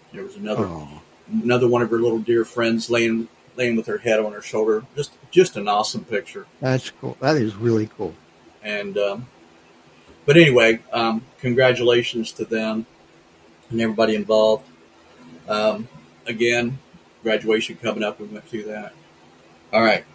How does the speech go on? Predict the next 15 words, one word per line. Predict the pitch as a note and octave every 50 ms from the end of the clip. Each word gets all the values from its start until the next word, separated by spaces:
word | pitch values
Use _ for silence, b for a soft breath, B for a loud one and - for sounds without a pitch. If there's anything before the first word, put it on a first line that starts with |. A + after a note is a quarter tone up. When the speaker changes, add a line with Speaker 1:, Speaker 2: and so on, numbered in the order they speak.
| - -
Speaker 1:
You | - - G3+ F2 E2 E2 D#2+ - - - _ - - - _ -
ready | G#2 G#2+ G#2+ A2+ A#2
for | - A#2+
this, | A#2 A#2 B2 - - - - _ _
Rick? | - A2+ A2+ A2+ -
Speaker 2:
I'm | G#2+ A2+ A#2+ B2+
ready | C#3 D3 C3+ C3
for | A#2+ B2
this. | A#2 A#2 A2+ A2+ - - - - _ _ _ _ _ - - _ _ - - - _ - - _ _ B3+ B3+ - _ _ - - B3+ B3 - - - B3 - - - - - - - - - - - - - - - - - -
Speaker 1:
<clears throat> | - D#3+ D#3+ C3+ A#2 A2+ - - D#2+ E2+ D#2 B B B - - -
Okay. | D3+ D#3+ D#3+ C3+ G#2 A2 - - - - - - - - - - - _ - - - - - - - - - - - - -
Every | C3+ D#3+ F3 G3+ G3
four | - - F3+ E3 D3
years, | C3+ C#3 C#3 A#2+ G#2+ G#2 A2 - - - - _ _ _ _ _ - - _ _ _ _ _ -
we | A2 A2+ A2 A2 A2 G#2+ A2+ C3